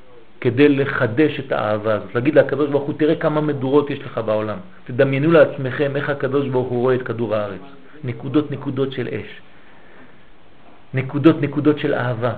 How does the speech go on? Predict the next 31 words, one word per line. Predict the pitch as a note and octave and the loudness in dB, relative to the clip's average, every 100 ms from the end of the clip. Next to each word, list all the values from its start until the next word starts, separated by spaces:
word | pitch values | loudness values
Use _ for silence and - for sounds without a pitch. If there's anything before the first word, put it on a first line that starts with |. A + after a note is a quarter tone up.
| - | -6
מכל | B2 - - F#3+ | -8 -2 6 6
מיני | E3 D#3+ D#3+ D#3+ | 6 4 4 4
נקודות, | D3+ D3 C#3+ B2+ D#3 C#3 - - | 2 -2 -6 4 4 4 -4 -12
כמו | - C3 D3 | -4 0 2
מציץ | C3+ C3+ E3+ - | 0 -2 -6 -6
מן | D3 C#3 | -4 -2
החרקים. | B2+ C3+ A#2+ A#2+ B2+ G#2+ - - - - - - - - B4+ - - - - - - - - - - - | -2 -2 -4 -6 -8 -8 -12 -16 -16 -16 -16 -18 -18 -18 -18 -20 -20 -20 -18 -18 -18 -18 -18 -20 -20 -8
והקדוש | G#2 G#2+ B2+ D#3 | -6 -4 -2 2
ברוך | D3+ | 2
הוא | D3+ D3 | 0 -6
מסתכל | B2 C#3 C3+ | -4 -6 -2
על | C#3+ B2+ | 0 2
עם | C3 | 0
ישראל, | C3+ - A#2 G#2+ | -2 -6 -6 -6
והוא | G#2+ B2 - | -6 -8 -4
שמח, | D3+ G3+ G#3+ | -4 -4 -6
יש | D#3 - | -8 -10
שמחה | E3 C3+ F#3+ | -10 -4 -2
גדולה | F3 F#3 A3+ | 0 2 0
בשמיים. | A3 A3+ F#3+ C#3 G#2 - - - - - - A#2+ | -2 -4 -8 -8 -12 -14 -18 -20 -20 -20 -14 0
ורבי | C3 D3 E3 | 6 6 6
שמעון | - F3 F3+ | 2 2 6
בר | E3 | 8
יוחאי | D#3 D3+ | 8 6
אומר | F3+ E3 | 4 6
לו, | D3 | 6
"אה, | C3 D#3 G3+ A3 | 8 10 10 8
מה | D3+ F#3 | 6 8
אמרתי | F#3 E3+ E3 | 8 6 6
לך? | D#3 | 8
תראה, | E3 E3+ F3+ | 8 10 12